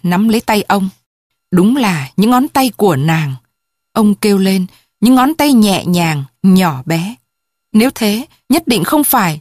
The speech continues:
chỉ có ngần này." Bàn tay gân guốc của ông giằng ra khỏi tôi. Ông nắm lấy cánh tay tôi, vai tôi, cổ tôi, người tôi. Tôi bị ông ghì chặt và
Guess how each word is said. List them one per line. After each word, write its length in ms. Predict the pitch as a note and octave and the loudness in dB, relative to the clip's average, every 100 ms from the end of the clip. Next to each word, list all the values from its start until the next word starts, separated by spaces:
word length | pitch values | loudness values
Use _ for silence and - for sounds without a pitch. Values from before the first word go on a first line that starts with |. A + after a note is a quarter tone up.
| - | -4
chỉ 120 | G#3+ | -2
có 120 | C#4+ | 2
ngần 300 | C4+ A#3 F#3+ | 2 2 2
này." 300 | F#3 F#3 D#3+ _ _ _ _ _ _ _ _ _ _ _ _ - | 0 -2 -6 _ _ _ _ _ _ _ _ _ _ _ _ -2
Bàn 320 | F#3+ G3 F3+ | 0 2 2
tay 360 | A3 A#3 A3+ G#3 | 2 2 2 2
gân 160 | B3 | 2
guốc 200 | A3+ E4 | 2 0
của 140 | - D3 | 0 0
ông 320 | G#3+ A3 G#3+ | 2 2 2
giằng 380 | D#3+ F#3 D#3+ B2+ | 0 0 0 -2
ra 160 | - | -2
khỏi 220 | G#3+ E3+ A#2+ | -2 -4 -4
tôi. 340 | G3 G3 F#3+ - _ _ - | -2 -2 -2 -6 _ _ -2
Ông 200 | A3 G#3 | 2 4
nắm 180 | F#3+ A3+ | 2 2
lấy 220 | G3 B3 - | 0 -2 -2
cánh 180 | G#3 | -2
tay 160 | A#3+ A3 - | 0 -2 0
tôi, 280 | G3+ G3+ - _ | 0 -2 -4 _
vai 300 | F#3 G3+ A#3+ | -4 0 0
tôi, 360 | B3 A#3 A3+ G#3 - _ - | 0 0 0 -2 -8 _ -2
cổ 260 | G3 B2+ | 0 0
tôi, 380 | B2+ G#3 G#3+ G3+ - _ | -2 -2 -2 -4 -10 _
người 380 | F#3+ G3+ G3+ E3+ | 2 4 4 2
tôi. 380 | - G#3+ A3 G#3+ _ _ _ _ _ | -2 -4 -4 -8 _ _ _ _ _
Tôi 320 | G#3 G3+ G3+ | 0 2 2
bị 140 | F#3 G3+ | 0 2
ông 200 | B3+ G3 | 0 0
ghì 240 | G3+ E3 | 2 0
chặt 280 | - E3+ - _ _ | 0 -4 -4 _ _
và 340 | E3 E3+ C#3 | -4 -2 -2